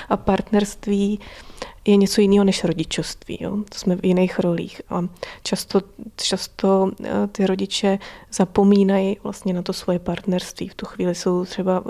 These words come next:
eh, jako ponořený hodně do toho rodičovství a v tu chvíli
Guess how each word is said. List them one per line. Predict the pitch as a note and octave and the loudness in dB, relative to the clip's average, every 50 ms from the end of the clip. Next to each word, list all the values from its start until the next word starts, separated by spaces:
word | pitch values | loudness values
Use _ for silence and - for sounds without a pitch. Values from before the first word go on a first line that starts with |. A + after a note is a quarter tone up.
| - - | -12 -8
eh, | - - - G#3 - - | -8 -6 -6 -4 -4 -4
jako | - F3+ - - F#3 | -4 -2 -2 -4 -4
ponořený | - - F#3+ F3+ F#3 F#3 - F#3 F#3 F#3 F#3 | -2 0 0 2 2 2 2 2 0 2 2
hodně | F#3 F#3 | 4 4
do | F#3 F#3 | 2 2
toho | - G3 F#3+ | 2 0 0
rodičovství | F#3+ F#3 F#3+ F#3 - - F#3 - - - - F#3+ F#3 F#3 - | 0 0 -2 -4 -4 -4 -6 -6 -6 -8 -4 0 0 0 0
a | F#3+ F#3 F#3 - - - - - - - - - - - | 0 -2 -2 -4 -6 -16 -18 -16 -16 -16 -18 -20 -20 -20
v | _ - | _ -16
tu | - - | -14 -10
chvíli | - - - F#3 F#3 F#3+ F#3 F#3 F#3 F#3 F#3 | -10 -6 -2 0 2 2 4 4 4 2 2